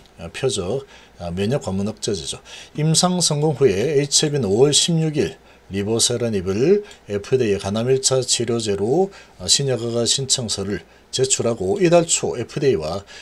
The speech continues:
신약 허가를 위한 첫 미팅도 순조롭게, 예, 밝혔죠. 자, 엘레바는 파트너사인 항서제약과 함께 에프디에이와 화상회의 형식의 첫 미팅을 가졌고,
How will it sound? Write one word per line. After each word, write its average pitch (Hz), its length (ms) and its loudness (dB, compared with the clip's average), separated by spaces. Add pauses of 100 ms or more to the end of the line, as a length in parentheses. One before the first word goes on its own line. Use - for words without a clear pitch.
(140)
신약 139 420 -2
허가를 120 240 0
위한 92 140 -4
첫 - 180 0
미팅도 151 720 0
순조롭게, 110 720 -2 (360)
예, 87 100 -10
밝혔죠. 139 500 -2 (260)
자, - 140 0
엘레바는 180 420 8
파트너사인 151 1080 0 (280)
항서제약과 135 800 2
함께 98 260 -4
에프디에이와 95 640 0 (280)
화상회의 127 580 0
형식의 113 540 -2
첫 - 160 0
미팅을 131 500 -4
가졌고, 143 680 -6